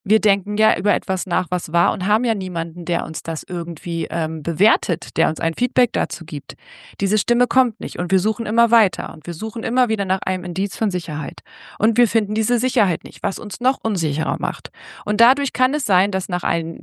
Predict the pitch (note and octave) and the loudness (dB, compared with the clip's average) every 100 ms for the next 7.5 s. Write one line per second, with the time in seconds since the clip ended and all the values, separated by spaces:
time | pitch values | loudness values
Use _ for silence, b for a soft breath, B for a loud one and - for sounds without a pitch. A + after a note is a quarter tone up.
0 | - F3 - D#3+ D#3+ - A3 C#4+ - D#3+ | -6 -4 -4 -6 -8 -2 0 0 -4 -8
1 | - F3 D#3+ D#3 D#3 B B - F3+ C4 | -6 -6 -4 -4 -6 B B -8 4 6
2 | C#4 A#3+ G#3 F3+ G#3+ - F3 F3 F3 F3 | 6 6 4 2 -2 -6 -10 -6 -4 -4
3 | E3+ F#3 E3+ G3+ G#3 F3 F3+ F3 F3 F#3 | -4 -10 -6 -6 -4 -2 -2 -2 -4 -4
4 | F#3+ G#3 A#3 B B B B G3 G3+ G#3+ | -6 -6 -8 B B B B -6 -4 -4
5 | G#3+ F#3+ A3+ B3+ G3+ E3+ G3+ A3 F#3+ F3+ | -4 -2 2 4 4 2 0 0 0 0
6 | F#3 G3 G#3+ - F3 E3 G3 - A3+ A3+ | 2 2 0 0 0 0 -4 -4 0 2
7 | G#3 - - - | 2 0 -6 -10